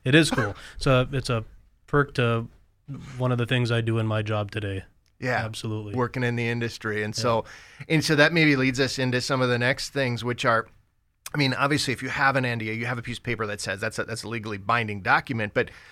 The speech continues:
Speaker 2: more importantly than that, at least I know that Scott and I have, have come to learn is,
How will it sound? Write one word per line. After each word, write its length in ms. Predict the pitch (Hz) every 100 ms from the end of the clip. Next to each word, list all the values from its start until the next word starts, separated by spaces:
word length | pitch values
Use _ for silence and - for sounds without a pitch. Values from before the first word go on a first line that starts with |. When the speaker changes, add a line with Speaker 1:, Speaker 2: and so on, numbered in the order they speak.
| - 147
Speaker 2:
more 160 | 170
importantly 500 | 135 - 147 156 120
than 180 | 107 110
that, 280 | 110 107 - _
at 80 | 117
least 280 | 127 123 -
I 60 | 135
know 120 | 113
that 180 | 113 -
Scott 280 | - 113 104
and 120 | 104
I 180 | 110 113
have, 280 | 113 104 - _ _ _
have 160 | 127 -
come 240 | 147 135
to 120 | 123 113
learn 500 | 117 120 117 117 117
is, 580 | 113 113 113 107 -